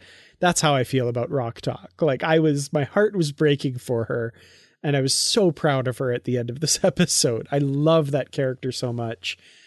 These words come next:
Uh, I just really love this episode, and the fact that they did something new and different with time in Star Trek. You know, some, some shades of some things we've seen before, ideas like that,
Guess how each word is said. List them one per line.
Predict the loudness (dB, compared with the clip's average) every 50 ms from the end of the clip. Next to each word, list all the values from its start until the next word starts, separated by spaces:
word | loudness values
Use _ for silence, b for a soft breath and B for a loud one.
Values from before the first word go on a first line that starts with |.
| b b b b b
Uh, | -6 -6 -4 -2 0
I | 0 0
just | 0 0 -2 -2 -2
really | 0 2 2 4 4 4
love | 4 4 4 2
this | 0 0 0
episode, | -2 -2 0 -2 -2 0 2
and | 0 0
the | 0 0
fact | 0 -2 -2 -2 _ -2
that | 0 2
they | 2 2
did | 4 2 0 0
something | 0 -2 -2 0 2 2 2 4 4
new | 4 4 4 4 4
and | 4 2 2 0
different | 0 -2 0 0 -2 -2 -2 -4 _ -2
with | -2 -2 -2 -4
time | -12 -4 0 0 2 2 0 0 -2 -6 -8 -12 b b b b b b b b -2
in | -2 -2 -2
Star | -2 -2 0 0 0 0
Trek. | -2 -2 -4 -4 -2 -2
You | 0
know, | 2 2 2
some, | 2 2 2 0 0 B B B B B B B B
some | -2 0 2 2
shades | 2 2 4 4 4 4 4 4 2 2 0 -2
of | -2 -2 -2
some | 0 0 2 2 0
things | 0 0 0 0 0 0 0
we've | 0 0 0
seen | 0 2 2 2 2 2
before, | 2 0 -2 -2 -2 0 0 2 2 2 2
ideas | 2 2 2 0 2 2 2 2 2 2 0 -2
like | -2 -2
that, | -2 -2 0 0 -2 -4